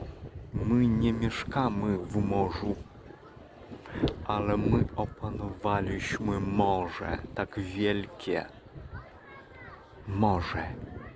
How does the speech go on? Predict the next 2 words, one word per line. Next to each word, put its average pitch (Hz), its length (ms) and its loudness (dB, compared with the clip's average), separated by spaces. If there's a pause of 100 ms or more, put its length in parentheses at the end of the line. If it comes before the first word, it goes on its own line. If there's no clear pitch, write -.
(160)
oceany, 101 1300 4 (1200)
wodę. 95 640 6